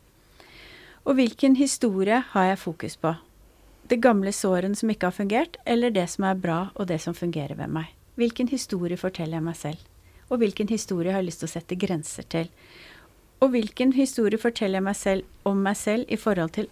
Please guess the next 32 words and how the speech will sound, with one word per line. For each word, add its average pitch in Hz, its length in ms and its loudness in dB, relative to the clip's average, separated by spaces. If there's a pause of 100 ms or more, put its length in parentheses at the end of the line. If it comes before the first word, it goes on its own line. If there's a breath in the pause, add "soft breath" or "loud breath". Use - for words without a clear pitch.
andres 170 480 -2
oppførsel? - 540 -6 (500 soft breath)
Og 254 160 -2
dette 269 300 0
er 277 80 2
veldig 240 180 2
viktig 233 380 -4
informasjon, 240 500 -2
for 269 240 -4
ofte 240 400 -2
så 247 160 -4
forteller 196 400 -2
vi 208 80 0
oss - 140 -6
selv 196 180 -2
historien 190 480 -2
som 196 100 -6
gjør 190 200 2
oss - 100 -8
svak 196 460 -2 (240 soft breath)
og 214 180 0
lei 175 320 0
oss 247 220 -6 (100)
eller 185 240 -4
sint 240 400 -6 (160)
om 185 160 0
og 180 140 0
om 180 100 -2
igjen. 220 220 -2 (420 soft breath)
Men 233 160 0
det 240 80 4
er 262 80 2